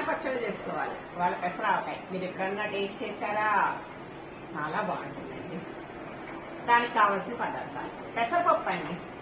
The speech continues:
మీ అందరికీ తెలుసు కదా, ఇది పెసరపప్పు. ఈ పెసరపప్పుని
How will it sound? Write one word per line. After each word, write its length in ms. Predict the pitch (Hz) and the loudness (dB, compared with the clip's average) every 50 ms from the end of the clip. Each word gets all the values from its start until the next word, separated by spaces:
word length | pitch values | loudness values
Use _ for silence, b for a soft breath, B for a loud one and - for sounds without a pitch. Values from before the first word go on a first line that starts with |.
| - - | -10 -4
మీ 100 | 214 220 214 | -2 0 0
అందరికీ 440 | 220 233 254 269 277 302 - - 311 - 233 | 2 0 0 2 4 2 2 2 -2 -2 -2
తెలుసు 240 | 208 196 - 202 175 190 | -2 -2 -4 -4 -2 -2
కదా, 160 | 185 - 269 302 254 | 0 0 2 0 0
ఇది 120 | 196 190 - 180 | 0 -2 -4 -2
పెసరపప్పు. 680 | 175 170 - - 185 180 - - 190 - - - - - - - - - - - - - - - - - - - 254 | -2 -2 -2 -2 -4 -4 -4 -4 -6 -6 -6 -8 -8 -8 -8 -10 -10 -10 -10 -10 -10 -10 -10 -10 -10 -10 -6 -6 -4
ఈ 40 | 240 - | -2 0
పెసరపప్పుని 680 | 240 - - 285 311 - - - - 220 196 190 190 202 | 0 0 2 2 2 2 2 0 0 0 -2 -2 -2 -2